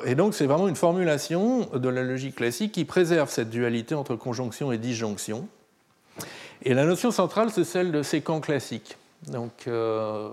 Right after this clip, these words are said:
la logique, elle manipule des, des, des affirmations, des séquents de cette forme. Il y a n hypothèses et m conclusions.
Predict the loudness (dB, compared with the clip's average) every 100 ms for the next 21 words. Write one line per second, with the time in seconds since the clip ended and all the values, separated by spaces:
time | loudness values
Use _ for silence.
0 | -8 -4 -2 -2 -2 -2 -4 0 0 2
1 | 2 2 0 -2 -4 0 0 2 0 2
2 | -2 -2 -4 -4 -4 -6 -4 -2 0 0
3 | -2 0 0 0 -4 -12 -20 -20 -18 -2
4 | 0 0 2 4 4 4 0 -2 0 0
5 | 2 4 4 2 0 -4 -2 0 2 2
6 | -2 -8 -12 -12 -4 -2 0 -2